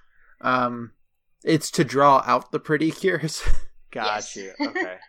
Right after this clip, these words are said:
Speaker 3: Yeah, they are mo-, they're just focused on the pretty cures,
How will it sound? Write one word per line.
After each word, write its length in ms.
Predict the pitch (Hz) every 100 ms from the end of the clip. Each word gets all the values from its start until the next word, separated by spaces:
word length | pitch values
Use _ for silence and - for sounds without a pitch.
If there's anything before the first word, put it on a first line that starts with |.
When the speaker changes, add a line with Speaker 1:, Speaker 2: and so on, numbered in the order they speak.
| _ _ _ _ _ _
Speaker 3:
Yeah, 260 | - 208 208 208
they 380 | 262 269 269
are 140 | - 311
mo-, 340 | 285 285 277 -
they're 160 | 294 294
just 300 | 349 - -
focused 320 | 277 269 269
on 60 | 240
the 80 |
pretty 220 | 233 220 208
cures, 260 | 208 190